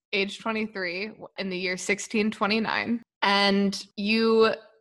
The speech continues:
see this portrait, and it is a figure, it is Rembrandt,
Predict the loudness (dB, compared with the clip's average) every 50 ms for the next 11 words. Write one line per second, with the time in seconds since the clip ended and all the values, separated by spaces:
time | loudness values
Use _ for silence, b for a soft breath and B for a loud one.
0 | _ -14 -12 -4 0 2 2 4 2 0 -2 -2 0 2 2 2 2 2 2 2
1 | 2 2 0 2 2 2 2 0 -2 -6 -8 -10 -14 -18 _ _ _ _ -2 0
2 | 0 0 0 0 2 2 4 4 2 2 0 -2 -4 -8 -8 -4 -2 -2 -2 -2
3 | -6 -4 0 2 2 2 2 2 2 2 4 2 2 0 -4 -12 -20 _ _ -4
4 | -2 -2 0 0 0 0 0 -2 -4 -4 -2 -2 -2